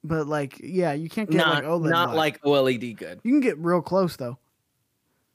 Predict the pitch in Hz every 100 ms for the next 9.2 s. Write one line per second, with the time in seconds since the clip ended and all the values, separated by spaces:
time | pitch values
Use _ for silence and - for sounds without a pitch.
0 | _ _ _ _ _ _ _ - 117 113
1 | 113 110 113 110 113 113 123 120 131 123
2 | - 113 117 117 117 - - 285 339 113
3 | 160 156 139 185 175 175 - 156 151 151
4 | 151 147 156 - 220 - 123 113 113 104
5 | - - 156 147 165 175 214 233 - _
6 | - - - 180 185 175 - _ _ _
7 | 120 202 214 196 165 135 170 175 196 196
8 | 220 214 185 170 160 165 165 160 156 147
9 | 139 -